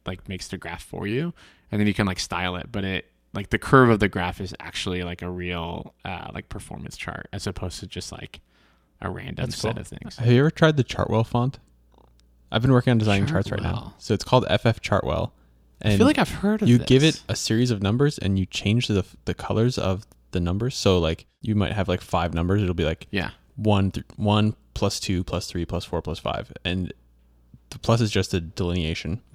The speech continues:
Speaker 3: And then you change the color of the one and the two, three, four, five. And then you change it to a set of, uh, open type, like, stylistic alternates.
Speaker 1: Yeah.
Speaker 3: And it converts it to a chart.
Speaker 1: Interesting.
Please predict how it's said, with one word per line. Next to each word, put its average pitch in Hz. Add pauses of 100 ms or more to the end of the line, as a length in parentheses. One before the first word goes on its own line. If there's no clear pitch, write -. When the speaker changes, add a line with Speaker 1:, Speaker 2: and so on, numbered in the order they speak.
(140)
Speaker 3:
And 104
then 92
you 110
change 117
the 120
color 104
of 95
the 95
one 101
and 90
the 85
two, 92
three, 90
four, 85
five. 92
And 104
then 98
you 92
change 107
it -
to 98
a -
set 98
of, 92 (160)
uh, - (160)
open 98
type, 95 (720)
like, 92
stylistic -
alternates. 120 (180)
Speaker 1:
Yeah. 90 (140)
Speaker 3:
And 107
it -
converts 90
it -
to 104
a -
chart. - (560)
Speaker 1:
Interesting. -